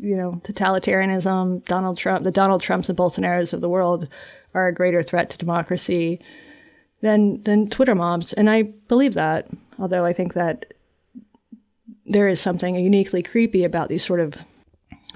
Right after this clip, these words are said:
bottom-up totalitarian impulses that we're seeing right now, because most of what's happening right now isn't coming from the top, although there is certainly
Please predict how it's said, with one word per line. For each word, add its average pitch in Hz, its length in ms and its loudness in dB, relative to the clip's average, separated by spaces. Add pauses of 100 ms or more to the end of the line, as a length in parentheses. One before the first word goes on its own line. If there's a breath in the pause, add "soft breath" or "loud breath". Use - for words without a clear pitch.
bottom-up 196 520 2
totalitarian 175 680 -2
impulses 175 560 -4
that - 140 -6
we're 180 100 -6
seeing 175 320 -4
right 175 180 -4
now, 180 540 -2
because 180 640 -6 (100)
most 202 340 2
of 175 400 -8
what's 180 200 -2
happening 226 340 2
right 170 160 -2
now 170 160 -2
isn't 180 300 -2
coming 180 320 -2
from 170 140 -4
the 160 100 -4
top, 185 420 2 (180)
although 175 200 0
there 170 160 2
is 170 80 -4
certainly 170 520 -6